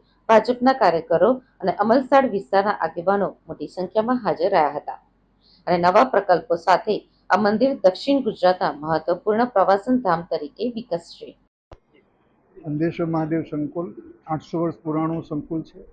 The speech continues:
Speaker 2: એના આધ્યાત્મિક વારસાને જાળવી રાખવા માટે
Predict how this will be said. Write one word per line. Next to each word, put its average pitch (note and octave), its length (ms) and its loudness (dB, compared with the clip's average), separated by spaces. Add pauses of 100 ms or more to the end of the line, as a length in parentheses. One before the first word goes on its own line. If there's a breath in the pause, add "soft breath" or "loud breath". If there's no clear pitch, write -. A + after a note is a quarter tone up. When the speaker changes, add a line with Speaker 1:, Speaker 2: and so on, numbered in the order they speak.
(1500)
Speaker 2:
એના D#3 420 -4 (320)
આધ્યાત્મિક D#3+ 560 -4
વારસાને D#3+ 480 -4
જાળવી C#3+ 340 -2
રાખવા D#3 300 -4
માટે D#3 400 -6